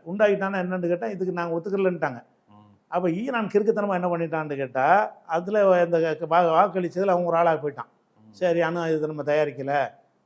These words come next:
Speaker 1: அப்படின்னு சொன்ன பிறகு இதை ஒத்துக்கிட்டு அதை கண்ட்ரோல்ல போனா என்ன செய்வாங்கன்னு கேட்டா, ஐநாவுல இருந்து அணு ஆயுதத்தை ஒரு சோதித்து அதை வந்து கண்காணிக்கிற ஒரு குழுன்னு போடுவாங்க.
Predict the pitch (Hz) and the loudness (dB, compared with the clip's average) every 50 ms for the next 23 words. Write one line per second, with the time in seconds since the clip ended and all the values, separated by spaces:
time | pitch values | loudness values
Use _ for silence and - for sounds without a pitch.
0 | _ 147 147 147 170 170 175 160 147 147 147 143 131 131 131 123 120 123 143 165 | _ -12 -12 -4 -2 -2 -2 -2 -4 -8 -8 -8 -8 -6 -6 -6 -4 -4 -2 -2
1 | 185 202 226 - - - 175 165 160 151 139 147 185 185 - - 226 208 196 175 | 0 -2 -2 -4 -6 -6 -2 0 0 0 0 -2 -4 -4 -4 -6 -6 -4 -2 0
2 | 185 170 160 - 165 175 185 185 220 208 185 170 160 180 175 175 156 156 165 151 | 2 2 2 0 -2 -4 -4 -4 -2 -2 -2 -2 -2 -4 -6 -6 -6 -6 -8 -8
3 | - 156 143 143 139 139 139 131 131 131 127 120 - - 160 208 254 254 - - | -6 -6 -6 -6 -8 -10 -12 -14 -14 -14 -14 -12 -6 -2 0 0 0 -2 -4 -10
4 | - _ _ _ _ _ - 139 160 185 196 196 190 185 175 165 160 156 147 151 | -20 _ _ _ _ _ -4 -2 0 2 2 2 2 2 2 2 2 2 0 0
5 | 170 226 226 185 160 180 214 220 208 202 196 190 180 165 170 160 - - 170 170 | 0 0 0 2 0 0 -2 -2 -2 -2 -2 -2 -2 -2 -4 -6 -4 -2 -2 0
6 | 165 160 156 160 160 147 135 - 180 196 208 196 190 196 196 - 185 170 139 - | 0 0 0 0 -2 -2 -2 0 2 4 4 4 4 2 2 2 2 2 2 0
7 | - - _ _ _ _ _ _ - 165 165 170 165 160 165 175 175 180 175 165 | -4 -12 _ _ _ _ _ _ -2 0 2 4 4 4 2 2 2 2 0 0
8 | - - 170 208 233 240 240 233 220 202 202 170 - 208 180 175 170 165 - - | 0 0 -2 0 2 4 4 4 4 4 0 0 0 2 4 4 2 2 0 0
9 | 165 165 190 202 180 143 180 175 165 165 147 131 127 | 0 0 0 0 2 4 4 4 6 4 2 2 -2